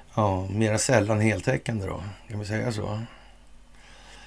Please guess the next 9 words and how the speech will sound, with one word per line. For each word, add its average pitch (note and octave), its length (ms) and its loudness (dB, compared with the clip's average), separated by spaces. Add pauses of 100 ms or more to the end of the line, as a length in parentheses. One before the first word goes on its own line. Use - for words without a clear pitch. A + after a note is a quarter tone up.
(120)
Inte B2+ 260 4
sällan G#2 360 10
saknas - 760 2
ingredienser A#2 800 4
som G2+ 140 -2
det G#2 60 -2
moderna G2+ 420 -2
krigets G2+ 400 -6
beståndsdelar. G2 1300 -4